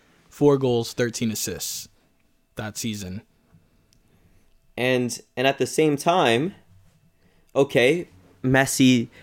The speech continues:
Speaker 2: didn't exactly, you know, light the world on fire at that World Cup,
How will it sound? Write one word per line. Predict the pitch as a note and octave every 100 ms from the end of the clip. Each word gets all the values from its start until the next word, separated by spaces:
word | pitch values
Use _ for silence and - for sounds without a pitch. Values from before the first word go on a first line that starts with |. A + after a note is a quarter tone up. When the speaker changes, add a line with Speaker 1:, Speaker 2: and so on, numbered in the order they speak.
| - -
Speaker 2:
didn't | C3 B2+ B2
exactly, | A#2 A#2+ A2 G#2+ A#2+ A2
you | G#2
know, | F2+ G2 -
light | F2 G2 -
the | G2+
world | F#2+ G2 F#2+ F2+ - - - _ _ -
on | F2 F#2
fire | - - A2 G2+ F2+ F2 F2
at | F#2 F2+
that | F2 C2
World | F2 E2+ -
Cup, | C3 A2+